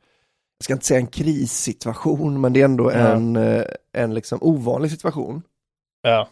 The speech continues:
Speaker 1: Då är det ju, eh, jag skulle säga att ki-,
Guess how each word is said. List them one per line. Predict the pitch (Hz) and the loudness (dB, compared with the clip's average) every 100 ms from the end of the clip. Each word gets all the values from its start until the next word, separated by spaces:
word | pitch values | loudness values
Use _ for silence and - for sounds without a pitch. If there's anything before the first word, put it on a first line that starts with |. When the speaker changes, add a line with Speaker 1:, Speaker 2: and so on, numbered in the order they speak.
| - | -2
Speaker 1:
Då | 139 | 0
är | 151 117 | 0 -2
det | 110 | -2
ju, | 135 127 131 123 _ _ _ _ _ _ _ _ _ - | 0 2 0 -4 _ _ _ _ _ _ _ _ _ -2
eh, | 120 117 117 127 - - _ - - | 0 0 -2 -4 -6 -12 _ -20 -10
jag | - | -4
skulle | - 170 | -4 0
säga | 294 | -2
att | - - | -2 -10
ki-, | - | -16